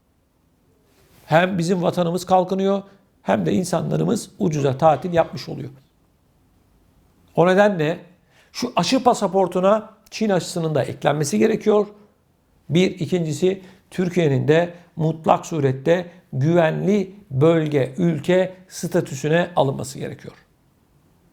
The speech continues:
Şu an Türkiye'nin almış olduğu koronavirüsle ilgili tedbirler pek çok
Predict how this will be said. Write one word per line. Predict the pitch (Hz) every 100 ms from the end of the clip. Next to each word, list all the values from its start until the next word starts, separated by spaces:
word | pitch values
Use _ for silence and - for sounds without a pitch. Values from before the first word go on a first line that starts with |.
| _
Şu | - 156
an | 143
Türkiye'nin | 185 175 165 151 175
almış | 165 160 160
olduğu | 170 156 165 135 - -
koronavirüsle | - 131 165 180 170 165 - 185
ilgili | - 170 170
tedbirler | 170 165 160 170 180 175
pek | 175
çok | 175